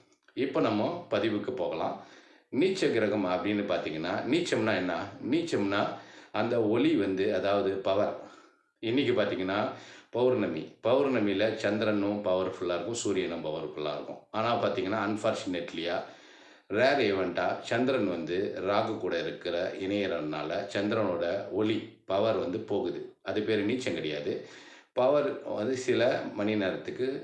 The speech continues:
பவர் இல்லாம போகுது. அதாவது பெரிய போஸ்ட்ல இருந்தாலும் அதற்குரிய பவர், அதாவது அதற்குரிய எக்ஸிகியூஷன் பவர் இல்லாம போறது தான் இன்னைக்கு. ஆனா நீச்சம்னு பாத்தீங்கன்னா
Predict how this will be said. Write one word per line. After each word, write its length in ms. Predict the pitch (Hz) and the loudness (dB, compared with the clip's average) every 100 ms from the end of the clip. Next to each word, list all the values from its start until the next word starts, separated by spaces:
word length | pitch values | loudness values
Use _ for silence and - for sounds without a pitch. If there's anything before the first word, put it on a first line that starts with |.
| - - | -10 -2
பவர் 460 | 104 113 123 127 | 2 4 4 4
இல்லாம 320 | 95 95 95 92 | 4 2 0 -2
போகுது. 420 | 82 76 76 - - _ _ _ _ _ _ - | -4 -4 -4 -8 -14 _ _ _ _ _ _ -4
அதாவது 400 | 98 110 110 101 107 | 0 2 4 4 2
பெரிய 320 | 107 107 123 | 2 4 4
போஸ்ட்ல 460 | 127 139 - 107 92 | 4 2 0 0 -2
இருந்தாலும் 440 | 76 82 90 - - | 0 -2 -2 -4 -2
அதற்குரிய 560 | 90 98 101 98 92 113 - - | 0 0 0 0 0 0 -2 0
பவர், 560 | 95 98 98 113 117 - | 2 2 2 2 0 0
அதாவது 460 | 90 92 98 95 - - - - - - | -2 0 0 0 -2 -4 -14 -20 -20 -8
அதற்குரிய 500 | 92 104 - 110 113 | -2 -2 0 2 2
எக்ஸிகியூஷன் 540 | 110 127 143 117 104 95 | 2 2 2 0 0 2
பவர் 280 | 92 101 | 2 2
இல்லாம 360 | 90 82 82 76 | 2 0 -2 -4
போறது 320 | 82 78 76 73 | -6 -4 -4 -4
தான் 200 | - - | -4 -2
இன்னைக்கு. 420 | 104 110 143 - - - _ _ _ _ _ | 0 0 0 -4 -10 -16 _ _ _ _ _
ஆனா 140 | 110 101 | -2 2
நீச்சம்னு 500 | 127 190 165 139 110 | 2 2 2 2 2
பாத்தீங்கன்னா 500 | 92 - - 85 | 0 0 -4 -4